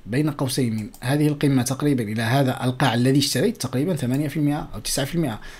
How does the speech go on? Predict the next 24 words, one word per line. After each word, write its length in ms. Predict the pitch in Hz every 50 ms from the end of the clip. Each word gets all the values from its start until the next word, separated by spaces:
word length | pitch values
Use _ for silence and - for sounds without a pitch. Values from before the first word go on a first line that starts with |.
| - -
تقول: 220 | - - - 147
"هذا 180 | 127 143 135 143
تصحيح 500 | 139 - 135 - - 185 226 226 - -
مهم 440 | 120 123 123 190 254 262 208 151 135
جدًا"، 480 | 123 123 120 123 143 127 131 190 190
أو 80 | 123 135
أكثر، 240 | 156 - - 156 131
يعني، 240 | 113 90 98 98 -
أكثر 260 | 135 - - 165 156
من 140 | 143 135 131
ذلك، 280 | 147 139 110 107 -
يعني، 220 | 95 98 104 104 104
عند، 600 | 101 98 101 90 98 120 120 107 104 113 113 117 - - - - - - -
آه، 220 | 131 123 131 - - - - - -
لا، 200 | 123 127 127 123
لم 240 | 117 123 147 143 139
يصل 180 | 123 - 135
ثمانية 320 | 113 - 120 113 113 110 107
في 100 | - -
المائة، 240 | 98 92 101 98 -
تقريبًا 560 | - - 113 - 117 113 110 110 117 139 139
كم 360 | 135 - 123 135 151 165 175 - - - - - - - - - - - _ _ _ _ _ _ -
من 200 | 123 120 117 110
هذا 340 | 107 107 107 107 101 -